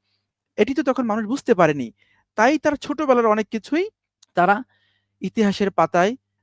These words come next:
লিখতে পারেননি। কেমন? তারপরেও আমরা যতটুকু জানতে পারি,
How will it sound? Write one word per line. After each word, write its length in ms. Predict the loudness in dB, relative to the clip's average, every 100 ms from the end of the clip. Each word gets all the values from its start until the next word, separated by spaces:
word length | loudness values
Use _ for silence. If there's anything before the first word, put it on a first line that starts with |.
| _ -2
লিখতে 340 | -2 0 0
পারেননি। 420 | 4 2 2 -4
কেমন? 420 | -2 0 0 -4 -8 _ _ _
তারপরেও 480 | 0 0 2 2 2
আমরা 280 | 2 0 0
যতটুকু 420 | -2 -8 -4 0
জানতে 320 | 0 0 -2
পারি, 340 | -2 -2 -2